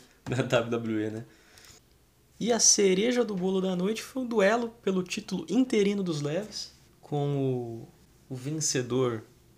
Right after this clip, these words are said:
ganhando um ticket dourado para enfrentar Khabib Nurmagomedov. Entre Justin Gaethje e Tony Ferguson, meu amigo, que desempenho foi esse do Justin Gaethje? É,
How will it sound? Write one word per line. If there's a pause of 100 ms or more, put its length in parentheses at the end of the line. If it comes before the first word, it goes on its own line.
(340)
ganhando
um
ticket
dourado
para
enfrentar
Khabib
Nurmagomedov. (960)
Entre
Justin
Gaethje
e
Tony
Ferguson, (120)
meu
amigo, (180)
que (220)
desempenho (120)
foi
esse
do
Justin
Gaethje? (640)
É,